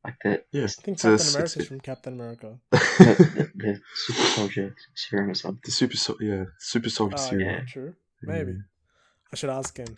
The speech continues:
Speaker 1: You probably should, yeah. You really need to know that information, you know?
Speaker 2: <laughs>
Speaker 3: Someone, someone trying to Google if there's Super Su-, Soldier serum?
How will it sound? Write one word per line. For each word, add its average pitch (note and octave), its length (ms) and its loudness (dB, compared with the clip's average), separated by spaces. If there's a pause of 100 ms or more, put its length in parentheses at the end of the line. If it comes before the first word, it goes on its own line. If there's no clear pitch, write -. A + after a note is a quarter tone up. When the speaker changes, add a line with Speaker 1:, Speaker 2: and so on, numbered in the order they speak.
(640)
Speaker 1:
You - 140 -20
probably A#2+ 160 -2
should, - 240 -8
yeah. F#2+ 140 -4 (1600)
You - 80 -6
really G#3+ 280 0
need G#3 140 -4
to - 140 -10
know G3+ 80 -2
that G3+ 100 -6 (120)
information, - 400 -8
you F#2+ 80 -4
know? - 1200 -2 (380)
Speaker 2:
<laughs> - 800 -20
Speaker 3:
Someone, D#3 400 -6
someone E3 260 -6
trying E3+ 140 -2
to D3+ 60 -4
Google D3 300 -6
if C#3+ 100 -8
there's C3+ 160 -8
Super C3+ 260 -12
Su-, C#3 180 -14
Soldier C3+ 300 -14
serum? D#3 300 -12